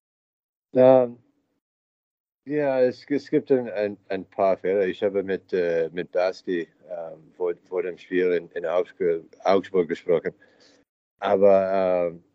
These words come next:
ja, wir haben viele, ähm, viele Corona, ähm, Fehler. Äh, wir haben ein Spiel mit,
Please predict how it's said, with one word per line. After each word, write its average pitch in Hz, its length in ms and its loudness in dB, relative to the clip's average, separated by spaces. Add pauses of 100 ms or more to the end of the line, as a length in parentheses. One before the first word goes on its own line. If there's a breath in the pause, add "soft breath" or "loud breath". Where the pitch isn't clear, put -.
(140)
ja, 101 220 -6
wir 101 100 0
haben 98 360 -4 (500)
viele, 101 640 2
ähm, 80 460 -6 (1200)
viele 92 560 4
Corona, 95 460 0 (180)
ähm, 80 480 -4 (460)
Fehler. 101 420 2 (680)
Äh, 85 320 -6
wir 90 160 -2
haben 92 500 -2 (760)
ein 85 120 -12
Spiel 104 520 4
mit, 87 420 -4